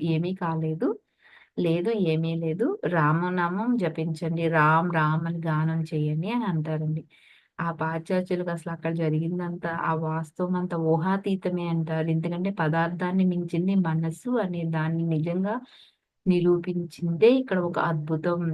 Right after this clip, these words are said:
మీరు అవి ఏంటి అంటే మత్తు కోసం మీరు తీసుకుంటున్నారు, కానీ మానసికంగా దానివల్ల ఏ మత్తు కలగదు నాకు అనుకుంటే మనకి ఏ మత్తు మన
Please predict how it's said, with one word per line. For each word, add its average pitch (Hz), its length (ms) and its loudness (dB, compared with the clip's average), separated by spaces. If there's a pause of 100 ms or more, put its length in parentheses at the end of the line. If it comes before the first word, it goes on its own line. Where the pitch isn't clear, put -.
(140)
మీరు 180 280 0 (600)
అవి 180 240 0 (540)
ఏంటి 180 400 4
అంటే 185 320 2 (260)
మత్తు 170 320 -2
కోసం 185 380 0
మీరు 196 220 2 (100)
తీసుకుంటున్నారు, 175 880 -2
కానీ 170 300 -2 (100)
మానసికంగా 185 800 0 (180)
దానివల్ల 165 460 0 (120)
ఏ 175 140 0
మత్తు 185 340 0
కలగదు 175 480 0
నాకు 165 320 -2
అనుకుంటే 165 420 0
మనకి 202 280 0
ఏ 170 120 -2
మత్తు 156 360 -2 (640)
మన 165 180 2